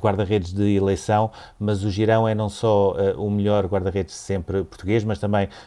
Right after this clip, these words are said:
eh, um dos melhores, eh, em termos globais, europeus e mundiais, eh, e é também uma figura que marca esta geração portuguesa, que foi campeã da Europa em dois mil e dezasseis e campeã mundial, eh, em dois mil e dezanove.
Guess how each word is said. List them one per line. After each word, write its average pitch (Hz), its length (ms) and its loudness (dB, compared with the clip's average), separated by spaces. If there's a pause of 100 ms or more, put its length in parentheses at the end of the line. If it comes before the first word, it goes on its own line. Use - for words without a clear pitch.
eh, 104 160 -2
um 123 160 2
dos 101 220 0
melhores, 104 500 0
eh, 95 460 0
em 95 100 -4
termos 92 400 -2
globais, 92 500 4
europeus 90 520 0
e 92 120 -2
mundiais, 92 600 2 (340)
eh, 120 160 4
e 113 180 4
é 123 80 10
também 123 380 4
uma 120 180 4
figura 117 380 2
que 107 120 -8
marca 113 340 2
esta 104 180 -4
geração 98 380 -2
portuguesa, 104 440 -4
que - 60 -18
foi 98 140 -4
campeã 98 360 -4
da 92 100 2
Europa 95 300 2
em 95 60 -2
dois 92 160 -2
mil 95 160 -4
e 95 80 0
dezasseis 101 560 -4 (320)
e 123 260 0
campeã 104 380 -2
mundial, 98 540 2 (280)
eh, 104 380 -2
em 107 140 -2
dois 98 220 0
mil 107 220 0
e 107 120 0
dezanove. 90 380 -4